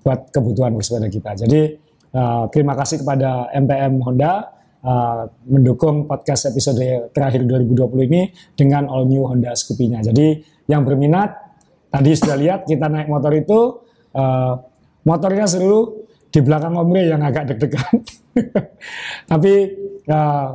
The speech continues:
sekali lagi terima kasih kepada M P M Honda. Nah, sekarang kita masuk ke tema yang utama. Eh, kita bicara tentang tahun dua ribu dua satu. Tahun dua ribu dua satu, moga-moga pandemi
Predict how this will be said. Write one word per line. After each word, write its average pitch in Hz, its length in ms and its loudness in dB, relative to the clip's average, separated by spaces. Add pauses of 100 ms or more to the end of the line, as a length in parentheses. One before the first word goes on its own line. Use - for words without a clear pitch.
(260)
sekali - 320 -4
lagi 139 160 0
terima 139 240 0
kasih 127 240 -2
kepada 123 560 -2
M 127 80 2
P 123 80 0
M 120 160 0
Honda. 113 240 -2
Nah, 147 160 2
sekarang 170 320 0
kita 175 240 0
masuk 175 320 -2
ke 196 140 0 (680)
tema 160 400 0
yang 156 240 2 (400)
utama. 170 640 -2 (400)
Eh, 139 240 0
kita 147 240 0
bicara 147 400 0
tentang 151 640 -2
tahun 143 480 2
dua 131 240 2
ribu 127 480 2 (640)
dua 127 240 2
satu. 117 320 -6 (1120)
Tahun 160 240 0
dua 151 160 2
ribu 156 160 2
dua 151 80 4
satu, 135 320 -2
moga-moga 143 480 0
pandemi 165 640 2